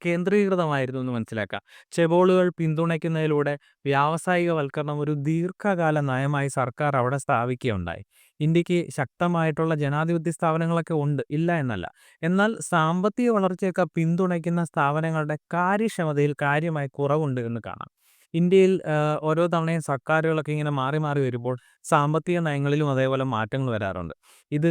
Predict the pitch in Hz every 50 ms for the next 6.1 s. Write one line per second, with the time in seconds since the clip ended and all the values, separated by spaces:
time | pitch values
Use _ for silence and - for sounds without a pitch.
0 | 165 156 160 147 131 - - 165 160 147 147 131 113 - 117 110 135 143 139 -
1 | 180 190 160 - 233 240 - _ _ _ _ 160 160 151 175 208 226 - 240 214
2 | 165 - - 160 151 147 147 147 139 131 - 151 156 156 - _ _ _ 143 143
3 | 151 160 170 156 - 208 208 190 180 170 165 165 160 - 135 131 127 - 160 160
4 | 143 - 143 143 139 127 143 143 143 139 135 135 151 165 175 170 - - 120 117
5 | 123 - 170 156 139 117 113 113 113 120 117 113 113 107 104 104 101 90 85 85
6 | 82